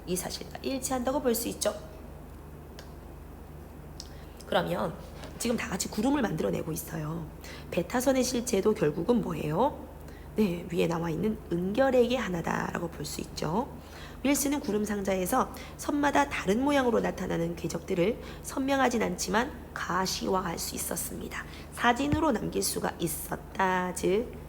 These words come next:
가시화, 시각화 할 수가 있었답니다. 자, 그런데 여러분들 아까 음극선이라든지 알파 입자, 자, 알파 입자는 뭐 밑에 주석에 나와 있지만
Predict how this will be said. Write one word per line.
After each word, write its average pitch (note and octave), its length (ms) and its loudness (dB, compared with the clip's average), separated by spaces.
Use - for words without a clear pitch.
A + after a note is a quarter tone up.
가시화, - 720 -6
시각화 - 1080 -2
할 A#3 120 0
수가 A3 220 0
있었답니다. F#3+ 760 -2
자, F3+ 160 4
그런데 G#3+ 260 4
여러분들 F#3 400 4
아까 E3 640 -2
음극선이라든지 G3 1500 -2
알파 - 460 0
입자, G#3 840 2
자, - 140 -2
알파 E3 200 0
입자는 F#3+ 600 0
뭐 D#3 180 0
밑에 F3 240 -2
주석에 A3 320 2
나와 E3+ 220 0
있지만 G3+ 400 -2